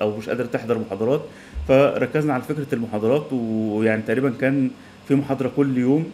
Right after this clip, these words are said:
من لدكتور فاضل، وطبعًا يعني ليهم كل شكر وتقدير ان هم بذلوا من وقتهم وجهدهم، آه، بدون مقابل. آه، وهكذا، يعني الحاجة اللي بنحس ان، ان احنا نقدر نخدم فيها بنحاول ن-، على قد ما نقدر ان شاء الله. آه، والمجلة متنوعة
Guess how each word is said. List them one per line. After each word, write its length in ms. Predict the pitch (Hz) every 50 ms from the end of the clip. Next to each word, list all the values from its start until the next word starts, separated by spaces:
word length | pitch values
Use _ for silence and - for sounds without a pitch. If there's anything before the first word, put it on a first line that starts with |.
| - - - - -
من 280 | 120 113 117 113 110 110
لدكتور 760 | 110 110 113 113 - 135 135 143 135 131 120 113 110 110 110 113
فاضل، 280 | 120 127 120 143 151 156 - - - - - - - -
وطبعًا 300 | 110 131 147 143 135 123
يعني 140 | 117 117 120
ليهم 160 | 127 135 131 -
كل 120 | 139 131
شكر 220 | - 139 135 131 117 - 120
وتقدير 440 | 110 110 - - 104 120 131 135 - - 107
ان 80 | 110
هم 160 | 110 120 123 120
بذلوا 340 | 123 120 117 120 120 117 107
من 100 | 110 101
وقتهم 380 | 101 - - - 123 123 120 120
وجهدهم، 480 | 107 - 104 101 98 127 127 147 147 151 - - - - - - - - -
آه، 200 | - 107 104 104 104
بدون 240 | 104 110 107 123 127
مقابل. 260 | 120 120 - 87 73 - - - - - - - - - - - -
آه، 320 | - 107 110 110 110 110 107
وهكذا، 480 | 120 131 147 147 147 160 131 104 95
يعني 140 | 101 107 110
الحاجة 240 | 104 123 156 151 160
اللي 240 | 139 135 127 120 113
بنحس 340 | 120 117 123 147 143 - 151
ان، 320 | 131 117 117 113 113 113 -
ان 160 | 113 110 127
احنا 180 | 139 139 139 139
نقدر 240 | 151 139 135 123 131
نخدم 280 | 147 147 147 139 123
فيها 320 | 120 135 156 170 185 214 - - - - - - - - - -
بنحاول 640 | - 110 120 123 131 127 143 160 160 156 143 131 139
ن-، 120 | 143 -
على 160 | - 113 117 127
قد 180 | 139 131 127
ما 80 | 120 123
نقدر 200 | 123 123 117 110
ان 100 | 98 -
شاء 160 | - 107 95
الله. 120 | 90 80 - - - - - - - - - - - - - - - -
آه، 420 | - 113 113 110 110 110 113 110 113
والمجلة 1000 | 117 117 113 117 117 120 120 120 120 117 117 120 117 135 151 160 160 165 165 165
متنوعة 1040 | 156 151 143 139 147 160 160 160 135 131 127 131 139 135 131 143 143 143 143 151